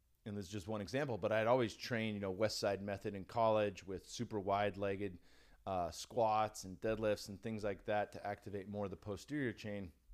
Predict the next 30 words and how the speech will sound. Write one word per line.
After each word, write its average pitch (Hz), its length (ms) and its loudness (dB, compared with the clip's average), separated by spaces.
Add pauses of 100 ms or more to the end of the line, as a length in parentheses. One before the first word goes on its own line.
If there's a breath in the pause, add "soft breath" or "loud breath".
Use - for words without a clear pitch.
(840 loud breath)
Now 113 200 2
was 110 120 0
an 113 80 0
opportunity 104 560 -2
for 104 160 -6
me 101 160 -2
to 107 80 2
work 92 340 -4
with - 260 -6 (200)
close-legged 90 500 -4
stance, 80 460 -14
you 95 80 -12
know, 95 160 -6
and 95 140 -6
to, 98 60 -8
and 95 180 -10
to 98 60 -14
get 98 160 -2
into 98 180 -4
that 104 240 -2 (100)
a - 20 -12
little 95 180 -6
bit 92 120 -8
more 95 160 -6
quad 107 320 -2
dominant, 87 460 -8
things 101 160 -8
like 92 160 -6
that. 92 260 -4
So, 101 220 -2